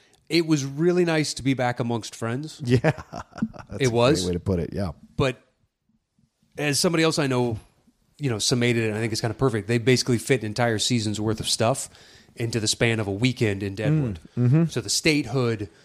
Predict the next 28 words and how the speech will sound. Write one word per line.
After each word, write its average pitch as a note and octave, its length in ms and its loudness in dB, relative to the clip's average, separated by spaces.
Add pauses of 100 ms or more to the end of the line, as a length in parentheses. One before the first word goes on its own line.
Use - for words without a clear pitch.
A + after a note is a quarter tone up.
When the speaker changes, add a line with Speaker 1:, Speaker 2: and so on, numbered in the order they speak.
(180)
Speaker 1:
you've A2+ 160 -8
got A#2+ 140 0
a A2 40 -4
wedding, A#2 640 0 (340)
you've A2 180 -6
got A#2 300 2
Hearst, C#3 840 0
you A#2 80 -8
got A2+ 140 -4
Hearst - 580 -2
getting C#3 240 4
arrested C#3 420 0
again. A2+ 380 0
Speaker 2:
Right. E2 240 4 (320)
Speaker 1:
And G#2+ 100 -6
then A2+ 80 -4
some C3 120 2
people A#2+ 200 2
are A#2+ 60 2
saying, A2+ 300 0
"Oh, C3+ 60 0
it's B2+ 120 -2
unsatisfying B2 720 2
because, A2 260 -4
in G#2+ 60 -2
that, A2+ 200 -4
you B2 140 0
know, G2+ 180 -2